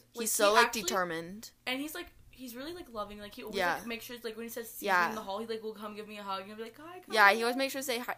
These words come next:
Speaker 1: Like, he's so caring,
Speaker 2: And
Speaker 1: like
Speaker 2: if, like, he does something wrong, he, like, admits to it and, like, apologizes
Speaker 1: Yeah.
Speaker 2: and makes sure everything's okay.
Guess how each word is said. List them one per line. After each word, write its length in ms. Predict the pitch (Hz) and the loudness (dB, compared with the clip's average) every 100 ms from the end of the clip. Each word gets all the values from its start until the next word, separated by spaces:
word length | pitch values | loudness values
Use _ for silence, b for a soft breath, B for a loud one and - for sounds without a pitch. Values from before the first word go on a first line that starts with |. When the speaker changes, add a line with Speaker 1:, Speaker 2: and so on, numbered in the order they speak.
| 196 | -2
Speaker 1:
Like, 180 | 220 | 0
he's 160 | 214 226 | 0 -2
so 200 | - 226 | 0 0
caring, 340 | 220 202 190 | 0 -2 2
Speaker 2:
And 140 | 254 269 | 2 2
Speaker 1:
like 80 | 269 | -2
Speaker 2:
if, 40 | |
like, 140 | 302 311 | -2 -2
he 80 | 302 | 0
does 120 | 277 | -2
something 240 | 311 311 | -2 -6
wrong, 380 | 202 190 202 247 | -6 -4 -4 -6
he, 160 | 247 262 | -12 -4
like, 140 | 240 240 | -4 -2
admits 360 | 220 196 190 | -6 -8 -10
to 80 | - | -8
it 20 | 220 | -8
and, 60 | |
like, 100 | 208 | -8
apologizes 600 | 208 - 180 185 185 180 214 | -14 -12 -10 -8 -6 -2 6
Speaker 1:
Yeah. 300 | 202 180 170 | 8 8 4
Speaker 2:
and 60 | |
makes 80 | 185 | -2
sure 80 | 220 | -6
everything's 320 | 190 208 214 | -10 -10 -12
okay. 420 | 202 196 185 175 | -12 -14 -12 -10